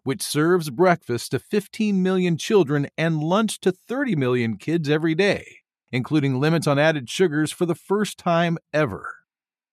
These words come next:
The proposal aims to make eighty percent of the grain served by schools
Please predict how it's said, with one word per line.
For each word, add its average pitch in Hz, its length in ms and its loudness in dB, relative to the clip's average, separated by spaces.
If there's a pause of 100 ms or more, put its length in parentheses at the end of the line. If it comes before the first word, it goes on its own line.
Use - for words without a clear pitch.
The 160 60 0
proposal 226 580 2
aims 156 340 0
to 139 100 -4
make 139 280 -2 (100)
eighty 196 260 -2
percent 160 520 -2
of 127 80 -6
the 135 60 -2
grain 131 440 -2
served 151 460 -2
by 139 160 2
schools 135 560 -4